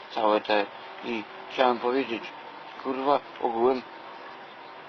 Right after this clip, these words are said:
taka wysoka, ale metr osiemdziesiąt chyba jeden, taki dłuższy, cały, szczuplutka,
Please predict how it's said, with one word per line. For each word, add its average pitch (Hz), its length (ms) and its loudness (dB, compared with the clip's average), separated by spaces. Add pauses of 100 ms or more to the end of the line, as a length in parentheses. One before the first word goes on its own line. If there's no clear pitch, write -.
(960)
taka 135 240 4
wysoka, 135 440 4
ale 120 360 8
metr 113 380 0 (960)
osiemdziesiąt 120 760 0 (680)
chyba 117 240 2 (240)
jeden, 113 460 4 (540)
taki 110 220 -8
dłuższy, 110 440 -4
cały, 117 460 6
szczuplutka, - 840 0